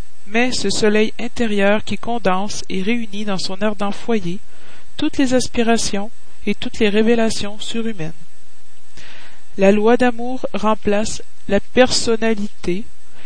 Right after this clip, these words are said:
par la fusion des êtres. Elle anéantit les misères sociales. Heureux celui qui, dépassant son humanité, aime d'un large amour ses frères en douleur. Heureux celui qui aime,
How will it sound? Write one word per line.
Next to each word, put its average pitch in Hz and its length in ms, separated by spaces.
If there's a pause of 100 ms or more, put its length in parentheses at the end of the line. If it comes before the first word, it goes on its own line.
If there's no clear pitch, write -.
(420)
par 202 200
la 190 120
fusion 233 460
des 214 240
êtres. - 400 (540)
Elle 170 180
anéantit 240 640
les 226 140
misères 196 400
sociales. 156 580 (960)
Heureux 262 320
celui 214 460
qui, 202 320 (340)
dépassant 214 520
son 196 280
humanité, 202 640 (720)
aime 240 240
d'un 208 160
large 208 360
amour 214 380
ses 208 180
frères 196 420
en 214 100
douleur. 175 600 (800)
Heureux 254 300
celui 233 380
qui 208 220
aime, 185 140